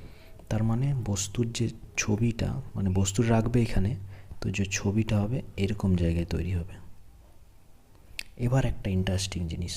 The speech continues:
যে এই ছবিটাকে যেহেতু, আহ, অপসারী ক্রিয়ায় ঘটছে,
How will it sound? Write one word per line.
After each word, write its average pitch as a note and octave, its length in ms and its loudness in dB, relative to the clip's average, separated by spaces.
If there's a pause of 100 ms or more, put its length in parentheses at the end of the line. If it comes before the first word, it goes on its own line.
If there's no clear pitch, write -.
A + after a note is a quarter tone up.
(520)
যে A2+ 80 0
এই B2 100 4
ছবিটাকে A#2+ 540 2 (380)
যেহেতু, G#2+ 400 4 (640)
আহ, E3+ 260 0 (640)
অপসারী - 520 6
ক্রিয়ায় G#2+ 340 6 (380)
ঘটছে, F#2+ 400 2